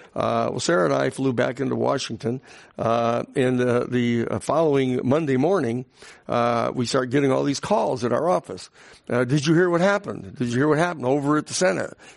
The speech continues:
You know, David Durenberger got up on the floor of the Senate and demanded that there be a congressional investigation about this, uh, off-the-shelf enterprise, uh, shipping weapons to the Contras and smuggling cocaine back into the United States,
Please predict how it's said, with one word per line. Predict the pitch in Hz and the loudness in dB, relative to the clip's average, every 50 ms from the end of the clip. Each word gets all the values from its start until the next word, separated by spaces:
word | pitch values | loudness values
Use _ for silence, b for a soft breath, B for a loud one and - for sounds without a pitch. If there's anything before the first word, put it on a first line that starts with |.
| B B | B B
You | 127 | 0
know, | 131 135 | 0 0
David | 127 139 143 147 147 143 127 | 2 2 2 2 2 0 2
Durenberger | 127 165 208 226 202 151 123 110 113 131 147 131 | 2 2 4 4 2 2 -2 -2 -2 -4 -2 0
got | 123 123 131 | 2 2 2
up | 147 - 151 | 2 0 0
on | 139 131 | -2 -2
the | 127 120 | -2 -4
floor | - 135 147 160 160 | -2 0 2 2 2
of | 147 | 2
the | 131 120 | 2 0
Senate | - - 202 202 165 135 135 214 B B B B B B B B | -2 0 0 2 2 0 0 -2 B B B B B B B B
and | - 135 135 131 131 120 | -2 0 0 0 -2 -2
demanded | 113 135 135 127 127 143 185 226 226 180 123 113 117 123 - - | 0 0 2 2 2 2 4 2 2 2 2 0 0 0 -2 0
that | 127 143 120 | 0 0 2
there | 135 131 131 131 | 2 0 0 0
be | 110 131 135 143 | 0 2 2 2
a | 139 | 0
congressional | 139 - 131 123 107 131 143 151 - - 147 143 | 0 -2 -4 0 2 2 2 2 0 0 0 0
investigation | 135 131 113 131 139 143 - - 139 127 170 190 196 180 - - - - - _ B B B B B B B | 0 0 2 2 2 0 0 -4 -2 2 4 4 4 2 0 -6 -8 -12 -14 _ B B B B B B B
about | - 117 110 123 127 139 156 - - 131 117 | -4 -2 0 2 2 2 2 0 -4 -6 -2
this, | 135 143 131 - - - | -2 -2 -2 -4 -6 -8
uh, | - - 123 107 | -4 -2 -2 0
off-the-shelf | 95 73 131 147 156 - - 147 - - - 139 139 135 135 139 - | 2 2 2 0 0 -2 -4 -6 -4 -2 0 0 2 0 0 -2 -2
enterprise, | - 175 202 208 135 - - 101 92 80 - - - - B B B B B B B B | -2 0 0 -2 -4 -4 -4 -4 -4 -4 -8 -12 -16 -18 B B B B B B B B
uh, | 123 120 123 123 120 120 123 120 | 0 0 2 2 2 2 0 0
shipping | 110 - - 156 156 156 147 143 127 | 0 0 0 0 2 2 0 2 2
weapons | 127 165 202 - - - 120 110 117 - | 2 2 2 0 -2 -6 -6 -6 -8 -10
to | - 123 | -8 -6
the | 123 131 | -6 -4
Contras | - 151 160 170 185 - - 131 113 110 110 - B B B B B B | 0 0 0 -2 -2 -4 -4 -4 -4 -4 -6 -12 B B B B B B
and | B - 135 131 | B 0 0 0
smuggling | - - - 127 139 147 147 147 147 143 | -2 -2 0 0 0 0 0 -2 -2 -2
cocaine | 131 - 143 143 - - 156 175 190 180 143 | 0 -2 -2 -2 0 -2 0 2 2 2 2
back | 117 113 117 135 135 - | 2 2 0 0 0 0
into | 143 143 139 139 | -2 0 0 0
the | 135 | 0
United | 143 139 139 139 147 143 127 | 2 2 2 2 2 0 -2
States, | - - - 143 160 165 135 - - - | -2 -2 0 0 0 0 -2 -4 -8 -14